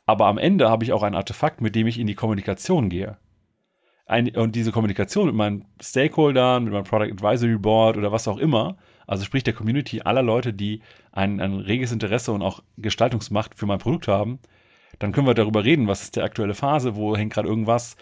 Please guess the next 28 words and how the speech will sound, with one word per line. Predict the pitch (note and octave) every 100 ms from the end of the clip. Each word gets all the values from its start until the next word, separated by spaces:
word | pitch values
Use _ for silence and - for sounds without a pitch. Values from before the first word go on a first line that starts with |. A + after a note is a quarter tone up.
| - - _
wo | - G2+ G2+ G2+ F#2+
müssen | G#2 A2+
wir | A2+
Experimente | - - D#3+ E3 C#3
machen, | A#2 A#2 A2 G#2+
was | A2 - A#2+
fehlt | - C#4+ -
vielleicht | - G#2 G2+
auch | G2
nach | G#2+ G2
neuestem | G#2+ G#2 A2
Kenntnisstand | G2 G#2 G2 - G2+ F#2+
auf | F#2+
dieser | - G2+ G2
Karte, | - - A2+ - D3+ D3 - - -
auf | -
dieser | - G#2
Map, | G2+ A2+ C3
in | G#2
diesem | F#2+ G2
Funnel | - B2 C#3+ G#2+
oder | G2 F#2+
wo | G#2
auch | F#2+
immer. | F#2+ D3 F#3+ - _ - -
Aber | G#2+ A2
dieses | G#2 A2 A2
Thema, | - C3+ B2 A#2+